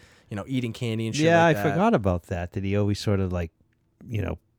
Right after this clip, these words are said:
Speaker 2: props himself up on the chair like that, you know,
Speaker 1: Mm-hmm.
Speaker 2: with his feet on the chair in a crouched position.
Speaker 1: Yeah, he has, like, a lot of weird quirks that, like, make his character really interesting. And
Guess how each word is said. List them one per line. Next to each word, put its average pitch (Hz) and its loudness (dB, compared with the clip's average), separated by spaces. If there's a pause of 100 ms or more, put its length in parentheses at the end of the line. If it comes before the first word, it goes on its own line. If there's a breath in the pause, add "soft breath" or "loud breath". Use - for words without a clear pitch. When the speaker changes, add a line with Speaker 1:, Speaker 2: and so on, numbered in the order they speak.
(440)
Speaker 2:
props 92 0
himself 92 -4
up 90 -2
on 85 -4
the 80 -8
chair 85 -6
like 82 -6
that, 80 -6
you 127 -2
know, 90 0
Speaker 1:
Mm-hmm. 82 -4
Speaker 2:
with 85 -4
his 87 -6
feet 98 -2
on 85 -2
the 82 -4
chair 82 -6 (340)
in 82 -8
a 78 -10 (300)
crouched - -4
position. 82 -6
Speaker 1:
Yeah, 135 -4
he 226 0
has, 254 4
like, 202 2
a 160 2
lot 139 6
of 120 -2
weird 120 0
quirks 123 -4
that, 110 -2
like, 101 -6
make 110 -4
his 110 -6
character 101 -8
really 95 -8
interesting. 104 -12
And 87 -14